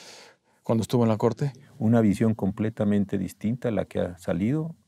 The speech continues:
Speaker 2: Nunca me visitó el secretario de Gobernación, me visitaron autoridades del Instituto Mexicano del Seguro Social para exponerme su caso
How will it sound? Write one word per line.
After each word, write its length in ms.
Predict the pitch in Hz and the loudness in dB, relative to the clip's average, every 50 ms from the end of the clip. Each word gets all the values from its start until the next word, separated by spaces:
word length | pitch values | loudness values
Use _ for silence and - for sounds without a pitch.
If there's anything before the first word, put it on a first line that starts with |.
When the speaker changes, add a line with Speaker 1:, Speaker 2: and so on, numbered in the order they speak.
| _ _ | _ _
Speaker 2:
Nunca 500 | - - - - 113 95 101 95 - - | -16 -14 -8 -4 0 0 0 0 0 -2
me 140 | 92 92 92 | -2 -2 -2
visitó 380 | 90 85 - - 85 - - 92 | -2 -4 -6 -8 -8 -6 -6 -6
el 60 | 85 | -6
secretario 520 | - 85 80 85 82 - 87 87 87 87 | -6 -10 -12 -12 -10 -8 -6 -4 -4 -4
de 100 | 85 87 | -4 -4
Gobernación, 760 | 85 85 85 82 82 82 87 87 85 - - 147 175 208 190 - | -4 -4 -4 -6 -6 -6 -6 -8 -8 -6 -6 -4 -4 -4 -4 -4
me 100 | 92 87 | -4 -4
visitaron 560 | 90 90 - - 85 - - 90 90 87 87 | -4 -6 -8 -10 -10 -6 -4 -2 -2 -2 -2
autoridades 420 | 85 82 - - 87 82 90 92 | -4 -4 -6 -6 -4 -4 -4 -2
del 120 | 90 87 85 | -2 -4 -4
Instituto 540 | 85 - - - 82 - 98 - - - 87 | -6 -6 -8 -10 -8 -8 -8 -8 -6 -6 -6
Mexicano 400 | 85 85 - - - 95 92 92 | -6 -8 -6 -4 -4 -2 -2 -4
del 100 | 87 - | -4 -8
Seguro 340 | - 92 87 95 98 - | -8 -6 -6 -4 -4 -6
Social 480 | - - - 98 - - 160 208 226 - - - - _ _ _ _ _ _ | -8 -10 -12 -8 -4 -2 -2 -2 -2 -6 -14 -20 -20 _ _ _ _ _ _
para 160 | - 98 90 | -4 -4 -4
exponerme 640 | 90 90 - - - 98 90 90 90 87 92 92 82 | -4 -6 -10 -10 -8 -4 -4 -2 -2 -2 -2 -4 -4
su 180 | - - - | -6 -10 -8
caso 380 | - - 104 107 - - 135 - | -4 -2 -2 -2 -2 -4 -8 -8